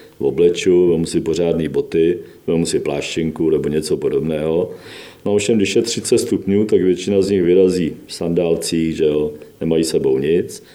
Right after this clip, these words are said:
pak může vzniknout problém. Měl bych být připraven i na ty horší možnosti.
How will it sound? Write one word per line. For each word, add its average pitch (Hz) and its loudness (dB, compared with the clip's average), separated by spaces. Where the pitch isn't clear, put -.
pak - -6
může 113 2
vzniknout 92 0
problém. 69 -2
Měl 107 4
bych 160 6
být 131 0
připraven 95 2
i 90 2
na 90 0
ty 87 0
horší 76 0
možnosti. - -6